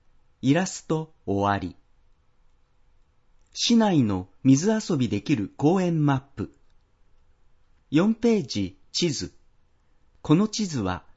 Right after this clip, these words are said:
市内の水遊びができる公園八カ所のおおよその位置関係を示したものです。ジェイアール宇都宮駅を中央に、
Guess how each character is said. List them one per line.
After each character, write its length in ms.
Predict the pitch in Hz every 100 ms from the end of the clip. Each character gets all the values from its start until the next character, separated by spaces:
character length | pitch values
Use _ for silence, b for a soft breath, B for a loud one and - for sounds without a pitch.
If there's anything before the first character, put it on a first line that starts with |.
| -
市 220 | - -
内 240 | 233 196 139
の 260 | 104 95 -
水 280 | 143 165 220
遊 280 | 226 208 160
び 120 | 135
が 140 | 113
で 120 | 98
き 140 | 101 175
る 120 | 123
公 280 | - 135 156
園 200 | 139 131
八 300 | 123 135 -
カ 120 | 220
所 180 | - 135
の 240 | 98 95 b b b
お 180 | 147 220
お 60 |
よ 120 | 226
そ 160 | 208 196
の 120 | 190
位 60 | 170
置 180 | - -
関 220 | 226 220
係 220 | 170 151
を 120 | 113
示 320 | - 117 156
し 60 | -
た 120 | 127
も 120 | 107
の 140 | 110 110
で 120 | 90
す。 340 | - - - - - _ _ - - _ - - _ -
ジ 140 | 120 170
ェ 60 |
イ 140 | 226 233
ア 120 | 220
ー 20 |
ル 140 | 147 110
宇 40 |
都 280 | - 202 214
宮 300 | 214 214 208
駅 260 | 170 - 117
を 120 | 101
中 300 | - 135 156
央 180 | 160 127
に、 260 | 87 -